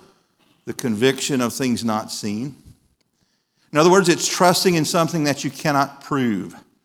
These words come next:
that you've never seen or experienced. That's why Abraham is referred to by Paul as the father of all of those who have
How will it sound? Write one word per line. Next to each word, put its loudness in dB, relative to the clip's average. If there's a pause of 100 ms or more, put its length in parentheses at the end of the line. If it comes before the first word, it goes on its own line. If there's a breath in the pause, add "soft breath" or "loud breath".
(360)
that -4
you've -4
never -2
seen -2
or -4
experienced. -6
That's -8
why 0
Abraham 0
is -6
referred -6
to -12
by -2
Paul -4
as -10
the -8
father -2
of -4
all 0
of 0
those -2
who -8
have -8